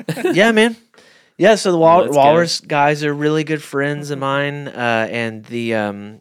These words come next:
Speaker 1: the Old Blood Noise guys are great friends, and so that is an exciting, adventurous thing that I get to be, you know, near.
Speaker 2: Yeah.
Speaker 1: But I'm trying to think, like, I'm writing a lot, and I'm trying to figure out how much of it is, like, I've definitely written some songs for some other people,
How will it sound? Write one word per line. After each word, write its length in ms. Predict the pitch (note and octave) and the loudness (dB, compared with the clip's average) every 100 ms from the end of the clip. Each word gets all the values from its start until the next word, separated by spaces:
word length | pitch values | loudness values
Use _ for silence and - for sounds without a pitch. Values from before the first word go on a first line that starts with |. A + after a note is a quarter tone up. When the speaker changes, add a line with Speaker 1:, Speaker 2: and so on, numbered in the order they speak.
| _ | _
Speaker 1:
the 80 | A2+ | -10
Old 200 | G#2+ A#2+ | -8 -6
Blood 200 | A#2+ B2 | -4 -4
Noise 240 | C3 C3 | -4 -8
guys 300 | C#3 C3 C3 | -6 -4 -4
are 60 | C3+ | -8
great 260 | - B2 | -8 -8
friends, 480 | A#2+ C#3 C3+ C3+ C3 | -8 -6 -6 -8 -12
and 140 | B2 G#2+ | -14 -10
so 340 | B2 A#2 G#2+ _ _ _ _ _ _ _ _ _ _ _ D#3+ | -4 -4 -4 _ _ _ _ _ _ _ _ _ _ _ 0
that 180 | D#3+ E3 | 2 4
is 160 | D#3+ | 2
an 100 | D3+ | 0
exciting, 600 | C#3+ - D#3+ D3 D3+ D3 | -6 -2 2 4 2 -2
adventurous 720 | C#3 C3 C3+ C3+ D3 C3 B2 | -4 -6 -8 -6 -4 -4 -4
thing 240 | - C3 B2+ | -8 -8 -6
that 120 | A#2+ | -4
I 120 | A#2+ | -2
get 160 | A#2+ A#2+ | -4 -10
to 100 | - | -12
be, 300 | B2 A#2+ A2+ _ _ | -8 -8 -10 _ _
you 140 | A#2+ | -10
know, 140 | B2 A2 | -8 -8
near. 580 | A2 A#2+ B2 G#2+ A2+ - _ - | -4 -2 0 -2 -6 -16 _ -20
Speaker 2:
Yeah. 300 | G2 G2+ G2+ _ | -18 -18 -18 _
Speaker 1:
But 420 | C3 A#2+ A#2 A#2 _ _ _ _ _ _ | 2 4 4 0 _ _ _ _ _ _
I'm 160 | C#3 | -12
trying 260 | C3 E3 F3 | -8 -6 -4
to 60 | C#3+ | -6
think, 280 | D#3 D#3 - | -8 -12 -10
like, 400 | C#3+ B2+ - _ _ _ _ _ _ _ _ - | -6 -6 -6 _ _ _ _ _ _ _ _ -6
I'm 280 | C#3+ C#3 C3+ | -4 -4 0
writing 380 | D3 E3+ F3+ | 2 2 0
a 80 | D#3+ | -2
lot, 420 | C3+ B2+ B2+ B2+ A#2+ | -2 0 2 2 0
and 120 | B2+ | -6
I'm 100 | B2 | -8
trying 200 | - D3+ | -8 -8
to 60 | |
figure 240 | D3+ D3+ C3 | -6 -6 -2
out 180 | A#2 - | -4 -6
how 180 | - B2+ | -12 -12
much 320 | A#2+ A#2+ - | -8 -8 -8
of 140 | B2 | -6
it 120 | A#2+ | -6
is, 300 | A#2 A2+ A2 | -4 -4 -6
like, 200 | B2 A2+ - | -8 -8 -8
I've 180 | B2 | -10
definitely 300 | C3+ C#3 E3+ D3+ | -6 -6 -4 -6
written 160 | B2+ | -6
some 320 | - A#2 G#2+ | -12 -14 -16
songs 340 | G2+ A#2+ A2+ G#2+ | -14 -10 -10 -12
for 120 | A#2 | -16
some 180 | - G#2+ | -12 -8
other 160 | G#2+ | -8
people, 640 | G#2 A2 - F#2 F#2+ A#2 | -10 -14 -12 -10 -8 -10